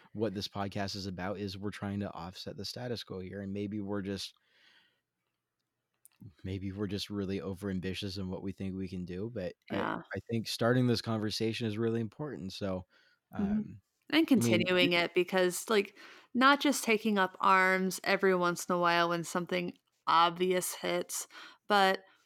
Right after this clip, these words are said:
Speaker 2: to look in kind of at the deeper part of some of these issues is something I really look forward to, to doing, um, as, as we get into more episodes, because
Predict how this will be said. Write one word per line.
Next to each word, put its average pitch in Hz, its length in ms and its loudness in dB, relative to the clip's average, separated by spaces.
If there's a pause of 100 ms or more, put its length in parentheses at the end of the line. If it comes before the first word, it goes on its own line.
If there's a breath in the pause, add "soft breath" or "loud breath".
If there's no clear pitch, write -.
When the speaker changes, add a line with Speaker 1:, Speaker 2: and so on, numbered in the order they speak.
(220 soft breath)
Speaker 2:
to - 160 4
look 226 300 4
in 220 280 6
kind 208 200 0
of 196 120 2
at 190 100 4
the 185 100 2
deeper 190 360 2
part 175 440 2
of 180 200 -2
some 180 160 -2
of 170 80 0
these 170 200 -2
issues 180 420 4
is 180 100 -2
something 180 260 -2
I 175 40 2
really 170 240 4
look 170 160 0
forward 165 400 0
to, 180 280 -2
to 214 200 -4 (240)
doing, 214 560 0
um, 175 340 0 (540 soft breath)
as, 190 320 2
as 180 180 0
we 185 140 4
get 185 180 2
into 180 280 -2
more 175 140 2
episodes, 170 640 0
because 180 540 0